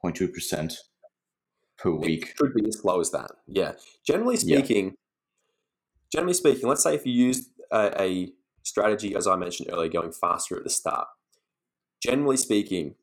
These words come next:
Speaker 2: the first fifty percent of the contest preparation will encompass the majority of the fat loss. But the
Speaker 1: Mm-hmm.
Speaker 2: second half will be the most visually rewarding because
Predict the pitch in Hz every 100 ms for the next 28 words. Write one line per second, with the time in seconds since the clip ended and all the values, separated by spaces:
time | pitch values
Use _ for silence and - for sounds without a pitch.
0 | _ - - 117 117 - 127 - - 117
1 | 104 - 101 98 - - - 92 90 -
2 | 87 90 - 92 92 - 87 85 90 92
3 | 90 87 82 - - 82 - 80 76 -
4 | - - _ _ _ - - - - -
5 | 87 90 - 117 107 - - 101 101 92
6 | 92 92 95 104 101 95 90 82 85 87
7 | 67 - _ _ _ _ _ 98 95 101
8 | 101 95 90 -